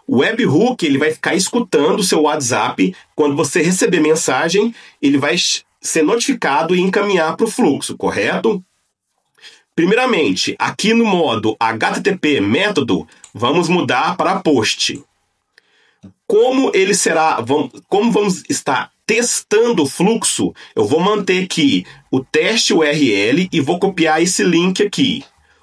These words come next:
volto lá pro W A P I, clico nos três pontinhos aqui em cima,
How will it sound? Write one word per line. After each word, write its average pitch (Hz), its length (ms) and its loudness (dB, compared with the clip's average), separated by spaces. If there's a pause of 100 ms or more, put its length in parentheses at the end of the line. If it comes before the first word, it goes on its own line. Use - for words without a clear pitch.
(120)
volto 160 500 0
lá 147 240 0
pro 120 160 -2
W 110 480 0
A 104 140 -4
P 131 180 0
I, 110 380 0 (920)
clico 226 300 0
nos 202 160 0
três 175 240 -2
pontinhos 139 560 2
aqui 117 220 0
em 202 80 0
cima, 127 580 0